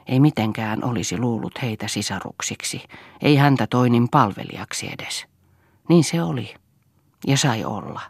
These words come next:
Se oli pieni asia, se vain välähti mielessä nyt. Ja hyvä oli, että ympäristö täällä oli tällainen outo. Se pakotti hänet hereille. Unenomainen tila hävisi.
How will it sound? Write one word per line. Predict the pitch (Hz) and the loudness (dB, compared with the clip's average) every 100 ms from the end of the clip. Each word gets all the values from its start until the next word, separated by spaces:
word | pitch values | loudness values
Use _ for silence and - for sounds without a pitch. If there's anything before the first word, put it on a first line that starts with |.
| _ _ _ _ _ _ _ _ _ _ - - | _ _ _ _ _ _ _ _ _ _ -18 -2
Se | 131 | 2
oli | 135 | 4
pieni | 156 139 117 - | 8 8 6 2
asia, | 113 - 92 - | 0 -2 -8 -10
se | 120 123 | -8 -2
vain | 139 139 | 0 2
välähti | 139 127 - - - | 2 0 -2 -6 -6
mielessä | 117 113 104 117 - | -4 -4 -8 -10 -8
nyt. | 101 101 - - - - - - - _ _ _ _ _ _ | -8 -10 -14 -18 -20 -20 -20 -20 -20 _ _ _ _ _ _
Ja | - | -2
hyvä | 160 180 156 | 2 4 6
oli, | 147 151 139 | 4 4 4
että | 131 123 | 2 2
ympäristö | 143 147 113 107 - 98 | 2 2 0 -4 -6 -6
täällä | - 127 113 104 | -2 0 0 -4
oli | - 113 113 | -6 -6 -4
tällainen | 123 110 110 110 107 | -4 -4 -4 -6 -4
outo. | 113 101 82 - - _ _ _ _ _ _ _ _ - | -4 -4 -8 -12 -14 _ _ _ _ _ _ _ _ -6
Se | 139 | -2
pakotti | - 131 101 104 - | 0 0 -2 -6 -10
hänet | 117 117 113 - | -6 -4 -6 -4
hereille. | 120 113 107 101 98 - - _ _ _ _ _ | -6 -4 -6 -8 -10 -12 -16 _ _ _ _ _
Unenomainen | - 151 139 123 123 120 113 113 113 113 - | 2 4 6 4 2 0 0 -2 -2 -4 -4
tila | 131 113 104 | -4 -4 -4
hävisi. | 117 117 104 - - - | -4 -4 -6 -8 -12 -18